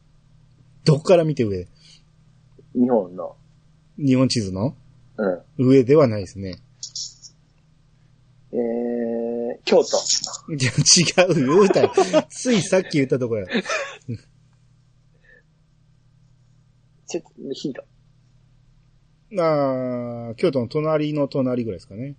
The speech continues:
Speaker 2: 滋賀。
Speaker 1: の隣。
Speaker 2: え？和歌山。
Speaker 1: うーん、違いますね。
Speaker 2: 滋賀、えー、和歌山、えー、京都じゃなくて、もっと右ですよね。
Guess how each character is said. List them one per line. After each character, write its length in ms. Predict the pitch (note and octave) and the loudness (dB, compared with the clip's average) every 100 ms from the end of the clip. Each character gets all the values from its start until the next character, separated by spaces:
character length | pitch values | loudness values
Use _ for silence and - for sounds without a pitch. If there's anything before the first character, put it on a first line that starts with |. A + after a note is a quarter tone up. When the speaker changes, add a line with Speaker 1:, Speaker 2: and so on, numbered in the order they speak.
| - | -18
Speaker 2:
滋 160 | - B2+ | -2 0
賀。 140 | G2+ _ _ - - _ _ - - | 0 _ _ -20 -20 _ _ -20 -6
Speaker 1:
の 180 | D3 C3+ | 0 0
隣。 360 | C3 A#2 G#2 - _ _ _ _ _ _ _ _ _ _ _ | 0 -6 -8 -16 _ _ _ _ _ _ _ _ _ _ _
Speaker 2:
え？ 200 | - G#3+ _ _ _ _ _ _ - - - - - _ _ _ _ _ _ _ _ | -12 -12 _ _ _ _ _ _ -18 -18 -18 -20 -20 _ _ _ _ _ _ _ _
和 100 | C3 | -2
歌 120 | B2 | 2
山。 220 | A#2 D2 - _ _ _ _ _ _ _ _ _ _ _ _ _ | 2 0 -16 _ _ _ _ _ _ _ _ _ _ _ _ _
Speaker 1:
う 40 | A#3 | -14
ー 40 | |
ん、 680 | G3+ D3+ D3 C3 A#2+ A2 G#2+ G2 | -6 -2 0 0 -2 -4 -8 -8
違 180 | A#2+ G2+ | -6 -6
い 20 | |
ま 80 | F#2 | -8
す 100 | G#2 | -8
ね。 200 | G#2 F2+ _ _ _ _ _ _ _ | -8 -10 _ _ _ _ _ _ _
Speaker 2:
滋 380 | - - C#3 B2 | -16 -12 -8 -2
賀、 280 | A#2+ A2+ - | -2 -2 -6
え 40 | A2 G#2 G#2 G#2 G#2 | -10 -8 -8 -8 -8
ー、 40 | |
和 140 | G2+ | -8
歌 200 | G#2 - | -10 -8
山、 440 | G#2+ G#2 G#2 G#2 - _ _ | -6 -6 -4 -6 -8 _ _
え 40 | - G2+ F#2 F2 E2+ C#2+ C#2+ C#2 - | -16 -14 -12 -14 -14 -12 -12 -14 -20
ー、 20 | _ _ | _ _
京 300 | A2+ G2 - | -8 -8 -8
都 80 | F#2 | -12
じ 80 | - | -12
ゃ 40 | |
な 100 | - | -14
く 160 | - _ | -16 _
て、 260 | G#1+ G1+ - _ _ _ - _ - | -8 -8 -12 _ _ _ -20 _ -6
も 120 | G3+ | 0
っ 20 | - | 4
と 80 | |
右 220 | B2 A#2 A2 | 4 4 2
で 100 | A#2 | 0
す 100 | - | 0
よ 60 | |
ね。 220 | A2+ A2+ | 2 2